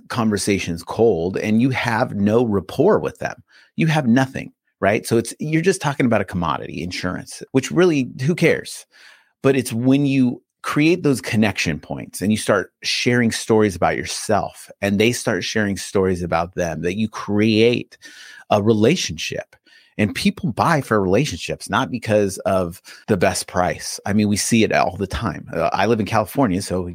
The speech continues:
you know, you see all kinds of cars driving down the freeway, a lot of hundred thousand dollar plus cars. Why is that? If, if the whole point was just to get you from A to B, then you would have, like,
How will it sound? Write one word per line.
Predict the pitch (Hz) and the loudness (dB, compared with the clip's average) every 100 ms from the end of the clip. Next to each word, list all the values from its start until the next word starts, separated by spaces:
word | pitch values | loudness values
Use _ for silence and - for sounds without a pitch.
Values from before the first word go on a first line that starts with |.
| 98 | -6
you | 95 | -4
know, | 90 | -2
you | 98 | -4
see | 101 110 98 - - - | -4 -2 -2 -4 -18 -2
all | - 123 | 2 2
kinds | - 131 151 | 2 2 2
of | 98 | 0
cars | 85 76 80 | 2 0 0
driving | 90 80 80 | 0 0 -2
down | 82 | -6
the | 76 | -6
freeway, | - 85 80 80 - | -6 -4 -4 -6 -4
a | - | -2
lot | 92 120 | 2 4
of | 143 | 2
hundred | - 123 127 120 | 0 0 2 0
thousand | 107 98 107 104 | 2 2 2 -2
dollar | 92 95 | 0 0
plus | 92 - 92 | -2 -2 -4
cars. | - 117 110 85 | -2 -2 -2 -2
Why | 85 92 | 0 2
is | 104 101 | 4 2
that? | 85 80 | -2 -4
If, | 80 78 - - - - | -6 -10 -14 -16 -14 -4
if | 95 | 0
the | 95 | 2
whole | 120 135 | 2 0
point | - 123 92 | 2 2 2
was | 85 | 0
just | 95 90 | -2 -4
to | - | -2
get | 107 | -2
you | 101 | 0
from | 98 85 - | -4 -4 -2
A | 101 | 0
to | 90 | 0
B, | 78 90 143 - _ | -2 0 0 -4 _
then | 104 92 87 85 85 - - | 2 4 2 0 -4 -10 -4
you | 101 - | -4 -2
would | 120 101 | 0 0
have, | 87 90 87 | 2 -2 0
like, | 90 | -4